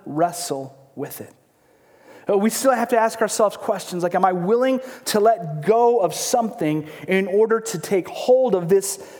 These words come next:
this new thing, this next thing that I believe God is leading me to embrace?" When God speaks to us, there's going to be something that we have to do to join him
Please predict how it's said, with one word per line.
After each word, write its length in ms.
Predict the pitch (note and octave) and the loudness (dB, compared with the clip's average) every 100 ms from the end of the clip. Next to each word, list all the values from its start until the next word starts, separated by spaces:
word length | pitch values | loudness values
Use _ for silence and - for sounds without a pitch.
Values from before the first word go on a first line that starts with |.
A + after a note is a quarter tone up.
| - | 0
this 220 | G3 - | 0 2
new 320 | F#3 G#3+ C4 | 2 2 2
thing, 400 | B3 A3 E3+ C3+ | 0 -2 0 0
this 240 | E3 F#3+ - - - | 0 -2 -8 -16 -4
next 540 | F3+ G3 C4+ C#4 - - | 0 2 0 0 -10 -10
thing 480 | - G3 D#3+ D#3+ - - | -2 0 2 -2 -6 -6
that 120 | F#3+ F#3+ | -2 2
I 160 | G#3 | 2
believe 480 | G3+ G#3+ G3 F#3+ E3 | 2 0 0 -2 0
God 500 | F#3 F#3+ F#3 D#3+ D3+ - - - _ | 2 4 4 2 -2 -12 -20 -20 _
is 220 | E3 D3 | -6 -4
leading 560 | D#3 E3 E3 D#3+ D#3 D#3+ | -6 -4 -2 -2 -4 -8
me 400 | C#3 C#3 C3+ C3+ - _ _ | -6 -4 -6 -10 -20 _ _
to 160 | - | -6
embrace?" 680 | C3+ C3 D#3 - - - - _ _ _ _ _ _ _ _ _ _ _ _ _ _ _ | -4 -2 -4 -6 -10 -16 -18 _ _ _ _ _ _ _ _ _ _ _ _ _ _ _
When 160 | D#3+ E3 | -4 0
God 240 | F3 F3 | 2 0
speaks 340 | - - G3 - | -2 -6 -6 -2
to 120 | C#3+ | -2
us, 160 | C3 | -2
there's 160 | E3+ D#3 | -6 -6
going 320 | D#3 G3+ G#3+ | -2 0 0
to 60 | G3+ | 0
be 120 | F3+ | -2
something 580 | E3+ - F3+ - B2 A#2+ - _ _ _ _ _ - - | -4 -2 -4 -6 -10 -10 -18 _ _ _ _ _ -20 -6
that 160 | F3+ E3+ | -4 -2
we 240 | D#3 G#3+ | -2 -2
have 320 | - G#3 G3+ | -2 -4 -4
to 140 | - E3+ | -6 -8
do 500 | C#3+ F3+ E3 A#2 G#2 - _ _ - - - - | -4 -2 -2 -4 -12 -20 _ _ -20 -20 -20 -8
to 140 | D#3+ | -8
join 480 | C#3+ C#3 F#3 G3+ F#3+ | -6 -2 0 0 -2
him 480 | B2 C#3 B2 B2 | -4 -4 -4 -6